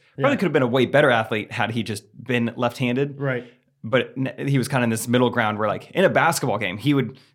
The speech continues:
Speaker 1: drive left and pull up and shoot a left-handed jump shot, and drive right and shoot a right-handed jump shot. Like, he could do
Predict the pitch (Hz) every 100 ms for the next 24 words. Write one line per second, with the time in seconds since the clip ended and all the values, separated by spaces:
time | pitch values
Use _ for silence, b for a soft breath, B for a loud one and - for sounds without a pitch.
0 | - 120 139 127 131 143 - - 113 135
1 | 127 - 117 110 131 113 123 135 131 123
2 | 135 - 135 131 117 120 110 117 120 113
3 | 98 - 113 110 107 107 87 95 - 92
4 | 90 107 110 101 117 113 110